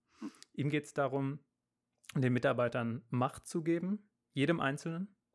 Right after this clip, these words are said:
Speaker 2: Also jeder einzelne Mitarbeiter kriegt diese Punkte, die ich jetzt aufzähle. Macht,
Speaker 1: Ja.
Speaker 2: Freiheit und
Speaker 1: Ja.
Speaker 2: Selbstbestimmung. Selbstbestimmung hatten wir eben auch schon. Also das heißt, sowas entscheiden und gestalten ist, äh, in, in jedem Mitarbeiter,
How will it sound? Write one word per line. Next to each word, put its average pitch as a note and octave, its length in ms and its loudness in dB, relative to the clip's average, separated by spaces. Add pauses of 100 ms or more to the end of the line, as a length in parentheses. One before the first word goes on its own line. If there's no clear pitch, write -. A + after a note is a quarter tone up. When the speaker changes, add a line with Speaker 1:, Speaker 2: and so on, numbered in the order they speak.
Speaker 2:
Also A2+ 160 0
jeder C3+ 400 0
einzelne B2+ 300 -4
Mitarbeiter B2+ 420 -2
kriegt - 300 -10
diese A#2+ 180 -4
Punkte, A#2+ 260 -6
die A2+ 100 -6
ich A2 80 -10
jetzt - 200 -14
aufzähle. C#3 380 -8
Macht, C#3 500 -2 (200)
Speaker 1:
Ja. - 200 -4 (300)
Speaker 2:
Freiheit D#3 760 0 (360)
und D3 140 4
Speaker 1:
Ja. B2 40 -4
Speaker 2:
Selbstbestimmung. A2+ 680 0
Selbstbestimmung B2+ 580 -2
hatten C3 180 -2
wir B2+ 80 0
eben B2 180 -2
auch A#2+ 200 -6
schon. G#2+ 180 -8
Also A2 180 -4
das A2 160 -8
heißt, A#2 180 -2
sowas B2 340 -2 (180)
entscheiden A#2+ 480 0
und A2+ 160 -4
gestalten A#2 560 -4
ist, - 220 -10
äh, A#2+ 260 -4
in, C3+ 220 -2
in B2+ 100 -4
jedem A#2+ 220 -2
Mitarbeiter, A#2 640 -2